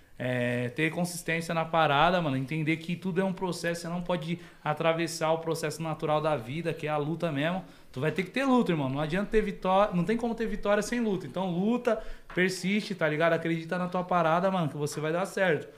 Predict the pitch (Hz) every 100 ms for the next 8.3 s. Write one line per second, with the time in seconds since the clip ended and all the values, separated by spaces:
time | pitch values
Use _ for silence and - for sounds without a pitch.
0 | - - 135 139 175 - - - - 156
1 | 170 185 220 214 202 180 - 180 240 240
2 | 226 185 208 190 175 - 208 220 165 113
3 | - - - _ _ - 131 127 120 170
4 | 185 208 226 220 190 151 139 180 196 233
5 | 262 254 247 - _ 170 170 165 - -
6 | - - 196 190 - 208 226 233 220 214
7 | 190 202 185 202 190 165 151 127 107 -
8 | 175 220 208